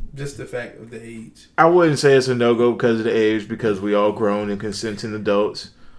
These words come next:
Speaker 1: It's, I'm gonna say
Speaker 2: But
Speaker 1: it's my personal preference. 'Cause my parents,
Speaker 2: Yeah.
Speaker 1: my parents, they were,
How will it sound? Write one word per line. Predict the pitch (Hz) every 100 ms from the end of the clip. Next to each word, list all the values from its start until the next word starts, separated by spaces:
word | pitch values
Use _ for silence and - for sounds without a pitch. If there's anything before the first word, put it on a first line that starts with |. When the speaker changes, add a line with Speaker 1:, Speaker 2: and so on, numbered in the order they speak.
| - - -
Speaker 1:
It's, | 403 - -
I'm | 320
gonna | 156
say | 156
Speaker 2:
But | 151 143
Speaker 1:
it's | 214
my | 233 214
personal | 214 208 208
preference. | - 220 226 220
'Cause | 226
my | 285 311
parents, | 220 202
Speaker 2:
Yeah. | 156 147
Speaker 1:
my | 151
parents, | 185 180 - -
they | 156 175
were, | 160 147